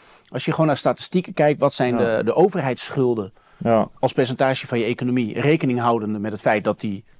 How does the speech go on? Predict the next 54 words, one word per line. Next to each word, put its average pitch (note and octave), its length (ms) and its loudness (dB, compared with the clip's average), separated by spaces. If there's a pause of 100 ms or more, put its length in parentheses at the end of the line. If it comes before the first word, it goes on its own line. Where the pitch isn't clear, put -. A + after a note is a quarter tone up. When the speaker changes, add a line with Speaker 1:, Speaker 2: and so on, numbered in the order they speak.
Speaker 1:
autochtone B2+ 640 0
beroepsbevolkingen A2 840 -4
aan - 100 -8
het G#2+ 120 -12
krimpen E3 340 2
zijn. F#3+ 260 2 (640)
En A2+ 120 -2
dan A#2+ 140 2
zo'n D#3+ 200 6
schuld, - 460 0
dat F#2 100 -6
hebben A2 200 -6
we C#3+ 60 2
nooit F3+ 280 2
gehad. A2 360 -6 (400)
We - 80 -20
hebben D3+ 200 4
nooit B3 200 6
zo'n G#3+ 160 2
groot G#3+ 260 0
centraal E3+ 480 0 (320)
systeem F#3+ 420 0
gehad D3+ 160 -4
van D#3 140 -6
centrale D3+ 380 0
banken. F3 400 0 (440)
Hoe G3 160 6
lang A3 220 6
houdt F#3 220 0
zo'n E3 260 -2
club G3 240 2
dat C3 180 -4
vol? D#3 360 -2 (140)
Ja, - 140 -16
niemand A2 320 -10
die B2 80 -6
het A#2+ 100 -8
weet. - 300 -14 (340)
De - 120 -20
keerzijde, E3+ 540 4
hè, A2+ 140 -2
als F3+ 120 -6
die C3+ 120 -10
centrale D#3 400 0
bank C#3 340 2
dit E3+ 180 4
dan A#2 180 2
doet, G#3+ 180 0
dus F#3 140 -10
die C#3+ 80 -10
centrale C#3+ 380 -2
bank C#3+ 200 0
zegt, B2 160 -10
"Nou, B2+ 160 -4